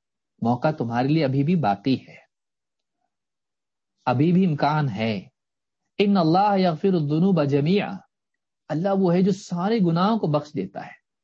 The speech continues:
انہ هو الغفور الرحیم، وہ بڑا مغفرت کرنے والا، رحم فرمانے والا ہے۔ سورہ زمر، آیت نمبر ترپن۔ اس سے بات معلوم ہوتی ہے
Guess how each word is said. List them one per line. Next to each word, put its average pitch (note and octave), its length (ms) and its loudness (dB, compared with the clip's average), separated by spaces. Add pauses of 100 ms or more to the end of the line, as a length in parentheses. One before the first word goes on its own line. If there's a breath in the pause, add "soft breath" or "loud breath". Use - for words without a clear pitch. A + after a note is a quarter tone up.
(800)
انہ F#3 200 2
هو F3+ 340 2
الغفور F3 420 0
الرحیم، G3 600 0 (720)
وہ D#3 80 0
بڑا D#3+ 180 2
مغفرت D3 440 -4
کرنے C3+ 280 -4
والا، D3 380 2 (460)
رحم D#3 240 2
فرمانے A#2+ 400 -4
والا G2 280 -8
ہے۔ - 80 -18 (380)
سورہ E3 180 0
زمر، E3+ 380 2
آیت C3+ 280 -2
نمبر D#3 280 -2 (220)
ترپن۔ A2 280 -6 (360 soft breath)
اس E3 120 0
سے C#4 140 0
بات F#3+ 260 0
معلوم D#3+ 260 2
ہوتی C#3+ 340 -2
ہے C#3+ 200 0